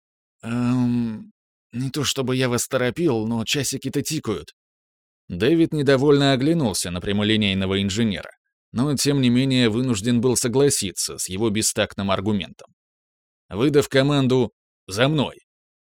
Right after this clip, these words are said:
он первым нырнул в полумрак таящейся неизвестности.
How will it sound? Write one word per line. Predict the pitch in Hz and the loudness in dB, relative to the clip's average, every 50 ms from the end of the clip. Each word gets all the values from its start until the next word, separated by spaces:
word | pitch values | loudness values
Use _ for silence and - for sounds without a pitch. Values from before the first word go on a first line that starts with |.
| _ - | _ -4
он | - 120 151 151 135 - | -2 0 0 0 0 2
первым | 143 147 143 131 135 135 127 123 | 2 4 4 4 4 2 2 2
нырнул | 123 117 120 135 135 127 117 | 2 2 2 2 0 0 0
в | - | 0
полумрак | - 127 123 120 113 113 123 131 127 120 - | 0 0 0 2 2 2 2 2 2 0 0
таящейся | - 113 113 117 113 104 - - 110 104 - - 107 | 0 2 2 2 2 2 0 0 -2 -2 0 0 0
неизвестности. | 107 110 113 110 104 98 87 71 - - - - - - - - | 2 2 2 0 0 -2 -4 -6 -8 -10 -10 -12 -16 -16 -18 -20